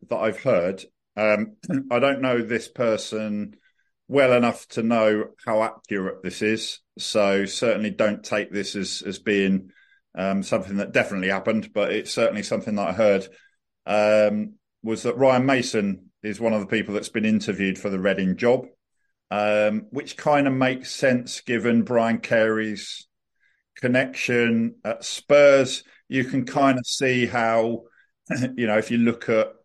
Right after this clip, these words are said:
Vincent, Vincent Kompany going in at Burnley,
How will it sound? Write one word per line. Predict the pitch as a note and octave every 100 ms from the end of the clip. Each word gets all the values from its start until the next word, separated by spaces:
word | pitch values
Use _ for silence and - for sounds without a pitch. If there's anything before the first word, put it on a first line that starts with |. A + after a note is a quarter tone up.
| _ -
Vincent, | A#2 - A#2+ A2 - _ _
Vincent | A#2 F#2+ G#2+ G2
Kompany | A#2+ - A#2
going | A2 A2 G#2+
in | G#2+
at | G2 -
Burnley, | C3 B2 A#2 A2+ A2 G#2+ G#2